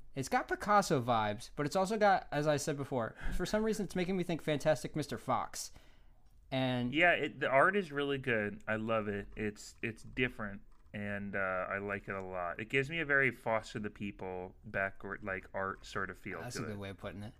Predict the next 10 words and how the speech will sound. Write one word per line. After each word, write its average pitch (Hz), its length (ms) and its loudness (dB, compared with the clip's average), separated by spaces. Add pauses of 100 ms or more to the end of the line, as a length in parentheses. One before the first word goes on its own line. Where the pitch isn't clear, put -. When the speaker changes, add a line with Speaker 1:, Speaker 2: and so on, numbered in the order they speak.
(120)
Speaker 1:
And 135 80 2
they're 147 120 4
only 175 180 2
twenty-five 151 720 2
bucks, 123 440 2 (280)
and 123 80 4
that's 156 160 2
a 156 40 6
nice, 139 280 4
good, 139 300 0